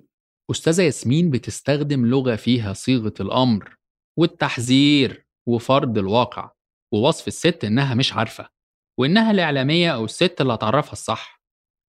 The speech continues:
نموذج مشابه للمنظور الأبوي الذكوري اللي بيفرض على المجتمع قيم معينة لأنه عارف مصلحة المجتمع أكتر.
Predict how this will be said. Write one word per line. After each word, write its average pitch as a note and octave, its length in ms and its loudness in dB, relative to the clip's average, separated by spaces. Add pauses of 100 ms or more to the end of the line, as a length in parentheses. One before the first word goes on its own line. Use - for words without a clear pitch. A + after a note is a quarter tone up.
نموذج G#3 440 2
مشابه C#3+ 420 0
للمنظور A2 560 0
الأبوي B2 380 0
الذكوري D3+ 720 0
اللي G#2 160 -2
بيفرض B2 360 -2
على G2 160 -4
المجتمع C3 580 -2
قيم B2 380 -2
معينة G2 460 -6 (480)
لأنه F3 300 2
عارف C#3+ 300 -2
مصلحة A2+ 360 -6
المجتمع G#2+ 460 -4
أكتر. - 380 -20